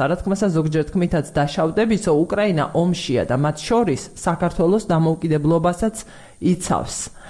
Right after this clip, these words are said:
უკრაინას რომ მორჩება, საქართველოს მოადგება.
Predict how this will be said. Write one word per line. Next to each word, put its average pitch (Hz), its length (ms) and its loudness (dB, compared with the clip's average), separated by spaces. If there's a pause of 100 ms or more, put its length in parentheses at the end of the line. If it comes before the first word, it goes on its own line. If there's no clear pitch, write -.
(340)
უკრაინას 185 560 2
რომ 156 160 2
მორჩება, 185 420 0
საქართველოს 180 560 0
მოადგება. 156 520 0